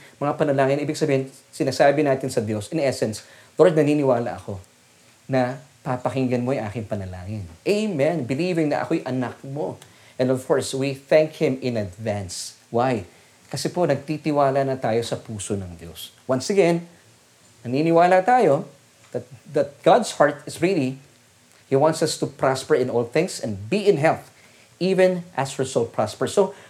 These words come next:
nakanino po yung pagtitiwala natin? Solely to God. Sa Kanya lamang po. At wala nang iba. Wala nang iba. Now, ang maganda po dito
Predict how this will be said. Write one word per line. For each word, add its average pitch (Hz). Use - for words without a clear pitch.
nakanino 269
po 240
yung 226
pagtitiwala 165
natin? 135
Solely 185
to 131
God. 110
Sa -
Kanya 196
lamang 175
po. 165
At 180
wala 151
nang 165
iba. 131
Wala 170
nang 180
iba. 147
Now, 202
ang 220
maganda 247
po 220
dito 147